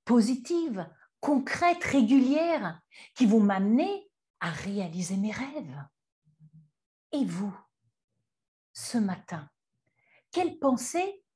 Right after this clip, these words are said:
vous allez garder à l'esprit, que vous allez cultiver tout au long de votre journée et qui finalement va déterminer vos ressentis, vos actions et puis les résultats que vous allez obtenir ?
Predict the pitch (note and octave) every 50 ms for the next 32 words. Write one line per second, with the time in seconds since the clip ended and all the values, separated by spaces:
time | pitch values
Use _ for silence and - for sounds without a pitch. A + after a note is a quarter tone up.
0 | _ _ _ _ _ - G3+ G#3+ B3+ - C4 B3+ A3 A#3 G#3+ F#3 E3 G#3 B3 A3+
1 | A#3 - F#3 A3+ C4+ B3+ B3 G#3+ F3 F3+ E3 - - - - - G3 F#3 - -
2 | - C4 A#3 G3+ C4+ - - C4 B3+ B3+ - - - D#4+ D4+ D#4 - - - -
3 | C4 A3+ A3+ C4 C4+ C4+ B3+ - - _ - - A#3 - - B3 A#3 B3+ D4 D4
4 | A3+ A3 F#3 G3+ F#3+ - - G3+ - G3+ F#3 E3+ F#3+ F#3 F3 E3+ E3+ _ _ _
5 | _ _ _ _ _ _ _ _ - B3 - - C4 C4+ - B3 A3+ A3 A3 A#3+
6 | D4 E4+ C4+ A#3+ F#3 E3 G#3 G#3 - A3+ F#3 F3+ G3+ G3+ G3+ G#3 A#3 D4+ F4 E4+
7 | - _ _ _ - - - E3 G3 G#3 - G#3+ G3 - - G#3+ F#3+ - - -
8 | D#4+ E4+ F4 - - _ _ - F3+ E3 G3 G3 E3 G3 F#3+ F#3+ - - - -
9 | - D4 E4 E4+ - - _ _ _ _ _ _ _ _ _ _ _ _ - -
10 | - F#3 - - - A3 F#3 F#3+ F3 F#3 D#3 - G3 - - C#4 D#4 D#4+ D4+ G#3+
11 | F3+ G3 F3+ F3 E3+ D#3 D#3 - - F3 E3 D#3+ D3+ D3 D3